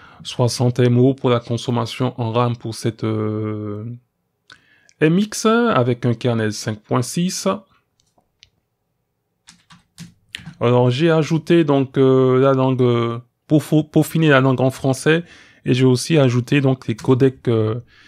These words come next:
les codecs, euh, multimédia. Donc on voit qu'à l'installation on a un petit peu plus de six gigas, et j'en ai profité pour, euh, installer donc le, le C D des additions invitées. Donc là, j'ai mis, euh,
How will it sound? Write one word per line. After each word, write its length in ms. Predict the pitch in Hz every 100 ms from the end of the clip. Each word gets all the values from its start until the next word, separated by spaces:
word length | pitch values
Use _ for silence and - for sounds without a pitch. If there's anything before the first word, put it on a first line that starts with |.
| -
les 180 | 131 131
codecs, 400 | 139 127 139 135
euh, 100 | 131
multimédia. 840 | 123 123 120 127 123 117 131 135
Donc 220 | 123 120 120
on 40 |
voit 160 | 131 131
qu'à 180 | 120
l'installation 640 | 117 110 127 120 120 - 127
on 80 | 117
a 60 |
un 80 | 117
petit 180 | - 123
peu 140 | 123
plus 200 | 123 131
de 120 | 123
six 240 | 120 - 135
gigas, 480 | 131 117 123 151 - - - - _ _ -
et 400 | 147 160 165 151
j'en 360 | 123 123 127
ai 100 | 131
profité 680 | 131 - 131 - 123 131 143
pour, 400 | 135 135 143 131
euh, 160 | 123 127
installer 580 | 139 123 - 110 120 135
donc 340 | 123 131 -
le, 520 | 131 117 110 107 104 107 _ _ _ -
le 140 | 123
C 200 | 123 135
D 160 | 123 139
des 180 | 120 117
additions 720 | 110 110 - 127 131 127 123 139
invitées. 500 | 139 127 117 101 _ _ _ _ _ _ _ _ _ _ _ _ _ _ _ _ _ _ _ _ _ _ _ -
Donc 220 | 117 -
là, 240 | 120 131
j'ai 160 | 123 120
mis, 220 | 123 131
euh, 240 | 117 113